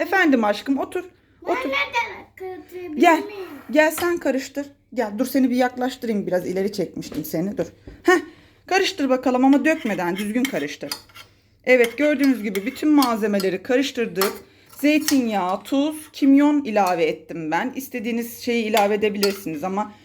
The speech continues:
Speaker 1: çocuk için olduğu için, e, çok fazla tuz ilave etmiyoruz. Acı ilave etmiyoruz. Evet, bunu karıştırıyoruz. Bir güzel. Ondan sonra da pişirip blender yapıp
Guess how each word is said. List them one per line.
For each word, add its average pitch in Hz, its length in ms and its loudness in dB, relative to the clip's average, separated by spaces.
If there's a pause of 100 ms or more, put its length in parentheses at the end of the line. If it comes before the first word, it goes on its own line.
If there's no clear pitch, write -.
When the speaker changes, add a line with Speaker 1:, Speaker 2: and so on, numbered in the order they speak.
(200)
Speaker 1:
çocuk 220 300 -2
için 202 220 -4
olduğu 208 300 4
için, 262 380 0 (720)
e, 180 380 4
çok 226 240 0
fazla 214 280 2
tuz 208 220 -6
ilave 196 360 4
etmiyoruz. 165 880 -2 (1000)
Acı 190 240 2
ilave 190 420 4
etmiyoruz. 196 1000 -2 (1400)
Evet, 254 300 6
bunu 285 160 0
karıştırıyoruz. 262 880 0 (360)
Bir 214 140 -4
güzel. 214 420 2 (600)
Ondan 349 360 2
sonra 277 300 2
da 269 120 2
pişirip 370 680 0
blender 320 420 4
yapıp 269 600 0